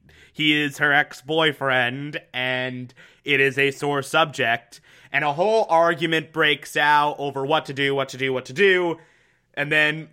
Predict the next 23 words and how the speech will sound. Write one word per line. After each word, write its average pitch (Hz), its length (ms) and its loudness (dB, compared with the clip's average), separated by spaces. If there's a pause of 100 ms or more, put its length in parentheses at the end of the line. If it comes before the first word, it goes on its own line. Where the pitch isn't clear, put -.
(160)
Gordon 175 400 2
just 151 180 -6
storms 156 440 -2
out 147 200 0 (260)
and 127 600 -4 (580)
<laughs> - 800 -4
Donna 196 320 4
makes 190 220 -2
the 175 100 -2
crack 165 400 2
of, 139 120 -2
like, 131 340 0 (500)
"Oh, 175 720 4
a 151 120 -4
lot's 247 320 2
happened 226 420 2
while 156 140 2
you 151 100 2
were 151 180 -2
off 165 360 2
doing 170 320 0
other 151 200 0
things." 139 720 -2